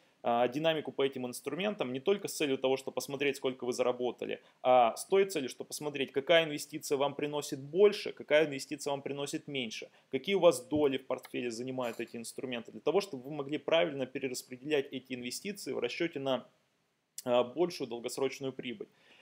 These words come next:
Вот, такую таблицу, а, я составил для себя. Здесь все цифры, они достаточно условные. То есть, э, приведу пример. Вот, например, есть у вас Ethereum. Вы его купили, а, скажем, по четыреста четыре доллара. Объём покупки составил у вас, скажем, одна целая восемь десятых, э, Этериума.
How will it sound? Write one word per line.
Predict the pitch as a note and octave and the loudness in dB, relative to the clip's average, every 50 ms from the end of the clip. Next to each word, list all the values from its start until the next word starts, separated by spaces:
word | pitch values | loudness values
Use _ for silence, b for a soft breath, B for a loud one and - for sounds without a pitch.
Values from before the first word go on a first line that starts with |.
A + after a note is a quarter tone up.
| b b b | b b b
Вот, | D3+ E3+ D3+ - - | 4 4 4 6 4
такую | D#3 - - G#3 G3+ | 0 2 2 2 2
таблицу, | F3+ E3 D#3+ G3 G3 - - - D3+ C3+ B2+ A#2 - - | 2 0 0 -2 -2 -2 -2 2 4 4 4 4 0 -6
а, | - B2+ C3 | -6 -4 -2
я | C#3+ D#3 | 0 0
составил | - - C3+ - F3 D#3+ D3+ D3+ C#3+ | -2 -2 -4 0 2 4 4 2 2
для | C#3 C#3+ | -2 -6
себя. | - - D#3+ D#3+ G#3+ G#3 F3+ | -8 -6 2 4 4 4 4
Здесь | C3+ A#2 - C#3 C3+ B2+ - | 2 0 -4 -4 -4 -4 -4
все | - - C#3+ C3 | -8 -4 -4 -4
цифры, | C3+ - - C#3 C#3+ - C3 | -2 -2 -6 -6 -4 -2 -4
они | A#2+ A#2+ B2 | -4 -4 -6
достаточно | A#2+ B2 - - C3+ C3 B2 - - C3+ | -8 -8 -4 -2 -2 -2 -4 -6 -8 -8
условные. | C3+ C3+ - - G3+ G#3+ A3 G3+ F#3+ F3 D3+ B2+ | -6 -6 -4 2 4 4 4 4 2 -4 -6 -6
То | - - A#2+ A#2+ | -6 -4 -4 -4
есть, | A#2+ - - - - | -4 -6 -8 -12 -8
э, | A#2+ A#2 | -8 -8
приведу | - - D3 E3 F3 G3+ - | -6 -4 -6 -2 -2 -4 -4
пример. | - D3 D#3 C#3 B2 A2 - _ _ _ _ _ _ _ - | -4 -6 -4 -4 -6 -6 -8 _ _ _ _ _ _ _ -2
Вот, | - G3 G#3 | 0 0 2
например, | G3+ D3+ - - D#3 E3+ D3 | 0 -2 -4 -4 -4 -2 0
есть | C#3 D#3 D#3+ - - | 0 0 -2 -2 -2
у | C3+ | -2
вас | C#3 C3+ - C#3 | -2 0 0 -2
Ethereum. | C3 - - D3 C3 A2+ A2+ A2+ - b b b b b b | -2 0 2 2 2 2 0 -8 -8 b b b b b b
Вы | F#3 A#3 | 4 6
его | G#3+ F#3+ | 6 6
купили, | - - D3 - G#3+ G#3 F3 C#3 A2+ - - - | 4 2 -2 -2 0 2 4 2 2 2 -4 -4
а, | B2 A#2+ A#2 | -2 -2 -2
скажем, | A#2+ - - F3 D3+ C3+ A2+ | -2 0 -2 -2 -2 -2 -6
по | - | -8
четыреста | - - - - E3 D3 - - B2+ | -10 -10 -6 -6 -6 -6 -6 -8 -10
четыре | - - - D3+ C3+ C#3 | -10 -8 -6 -4 -4 -2
доллара. | C3+ C3 D#3 D3+ C3 A#2+ A2+ G#2 G2 - b b b b b b | 0 2 4 6 6 6 4 0 -4 -8 b b b b b b
Объём | - B2+ D#3 G#3+ G#3 G#3 | -4 -2 2 2 2 2
покупки | G3 F#3 - - C4 - - - A3 G3+ F3+ E3 D3 | 2 0 2 2 0 0 0 0 4 4 6 4 4
составил | - - A#2 - - - E3 D#3 C#3+ C3+ | 0 -2 -6 -4 0 2 4 4 6 6
у | C3+ | 4
вас, | C3 B2+ B2+ | 4 2 2
скажем, | - B2 A#2 A2 A2 | 0 -4 -4 -4 -4
одна | A2+ A2 A2+ A2+ | -4 -4 -4 -4
целая | - - F3 E3 D3 C3 A#2+ | -2 0 0 2 4 4 4
восемь | A#2+ B2+ C#3+ C#3+ C#3+ A#2+ A2+ | 4 4 2 2 2 -2 -8
десятых, | G#2+ G#2+ - B2 B2 B2+ B2+ B2 A#2 - - - | -8 -6 0 2 2 2 2 0 -6 -6 -8 -4
э, | A#2 A2+ A2 A2 A2 A2 - - | -2 0 2 2 0 0 0 -2
Этериума. | C#3 C#3 - D#3+ D3+ C#3 A#2 A2 G#2+ G#2+ - | -4 0 2 2 2 4 2 0 -4 -6 -10